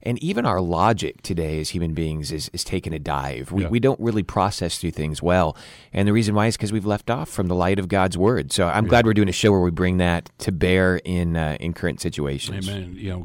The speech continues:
Speaker 2: logic is, God's the author of logic, right?
Speaker 1: Mm-hmm.
Speaker 2: He's the Lord of the harvest.
Speaker 1: He's the Logos.
Speaker 2: He's Lord of everything, right?
Speaker 1: Mm-hmm.
Speaker 2: So you can't have, you can't have true logic. You can figure out things, uh, from, just by observing nature for yourself.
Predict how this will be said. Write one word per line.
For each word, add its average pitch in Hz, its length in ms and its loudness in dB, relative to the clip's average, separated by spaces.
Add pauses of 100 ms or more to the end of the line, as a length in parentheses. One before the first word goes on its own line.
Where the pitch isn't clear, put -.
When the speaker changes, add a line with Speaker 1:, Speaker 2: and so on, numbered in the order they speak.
Speaker 2:
logic 107 460 -6
is, 95 340 -14 (120)
God's 104 260 -10
the 95 140 -8
author 92 280 -10
of 82 140 -16
logic, 85 500 -10
right? 85 180 -6
Speaker 1:
Mm-hmm. 104 80 -2
Speaker 2:
He's 101 160 -6
the 82 80 -12
Lord 87 300 -8
of 82 60 -12
the 80 80 -14
harvest. 107 220 -6
Speaker 1:
He's 92 120 -6
the 90 100 -6
Logos. 90 200 0
Speaker 2:
He's 131 140 2
Lord 113 360 0
of 110 120 -4
everything, 87 600 -6
right? 76 160 -4
Speaker 1:
Mm-hmm. 80 220 -10 (280)
Speaker 2:
So 110 340 -2
you 113 180 -6
can't 117 340 -2
have, 123 400 -2 (360)
you 123 100 -6
can't 208 260 2
have 170 160 6
true 226 380 0
logic. 92 420 -10
You 165 140 -8
can 131 180 0
figure 143 440 2
out 135 240 2
things, 127 560 -2 (500)
uh, 107 340 0 (540)
from, 123 360 0 (100)
just - 240 -4
by 107 260 0
observing 117 580 2
nature 123 460 2
for 110 220 -2
yourself. 123 800 -4